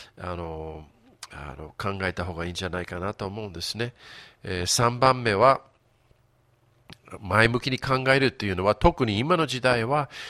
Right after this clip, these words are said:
信仰が必要なんです。そして私たちのすべての行-、行動は、神様信じてるからっていうような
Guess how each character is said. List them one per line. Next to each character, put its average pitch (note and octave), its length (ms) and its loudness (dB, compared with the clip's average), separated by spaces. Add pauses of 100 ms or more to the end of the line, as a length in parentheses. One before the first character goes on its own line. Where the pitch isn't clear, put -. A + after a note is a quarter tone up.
信 E3 380 0
仰 E3+ 160 -2
が D#3+ 140 0
必 - 300 -4
要 G2 140 0
な E2 120 -4
ん E2 100 -8
で F#2 120 -2
す。 - 280 -2 (420)
そ - 160 -4
し A#2 40 -4
て C3 60 4
私 C3 420 2
た B2+ 140 0
ち - 120 -2
の G#2 60 -2
す - 200 2
べ F#3 120 -2
て D#3 100 0
の G#2 120 -2
行-、 G#2+ 360 -2 (140)
行 A2+ 240 2
動 G2+ 200 2
は、 A#2 220 2 (200)
神 F3+ 280 0
様 B2+ 260 0
信 A#2 260 -2
じ B2 140 -6
て D3 120 -2
る B2+ 120 0
か B2 200 -2
ら C3+ 100 2
っ - 60 -6
て - 220 -10
い G#2 200 0
う G2 80 -2
よ G2 260 -2
う F#2+ 40 -8
な G#2 220 2